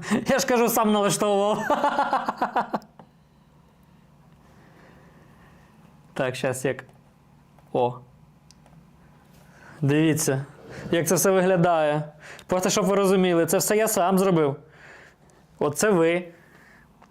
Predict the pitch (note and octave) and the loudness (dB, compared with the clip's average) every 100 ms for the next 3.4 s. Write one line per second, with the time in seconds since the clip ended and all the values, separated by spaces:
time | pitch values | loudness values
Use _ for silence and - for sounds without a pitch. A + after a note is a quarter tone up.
0 | _ - - _ _ _ - - - D#3+ | _ -20 -20 _ _ _ -20 -14 -4 0
1 | E3 E3 D#3 - - _ - - - - | 2 2 0 -2 -14 _ -20 -18 -2 2
2 | E3+ E3+ D#3+ D#3 F3 F#3 D#3+ E3 C#3+ C#3+ | 2 2 2 2 2 2 2 2 0 0
3 | D3+ C#3 C3 | 0 0 -2